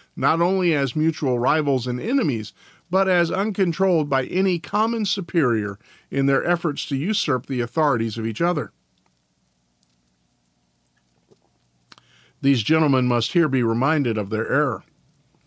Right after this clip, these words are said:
They must be told of the ultimate authority, wherever the de-,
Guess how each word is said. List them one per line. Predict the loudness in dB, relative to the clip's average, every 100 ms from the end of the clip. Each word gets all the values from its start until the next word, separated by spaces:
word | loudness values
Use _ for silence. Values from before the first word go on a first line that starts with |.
| _ _ _ _ 0
They | 2
must | 4 2 0
be | -2
told | 2 2 4 4
of | 2 0
the | -2
ultimate | 0 0 0 -2
authority, | -2 -2 0 0 0 -4 -8 _ _ _ _
wherever | -2 0 0 0 2
the | 0
de-, | -2 -2 0 0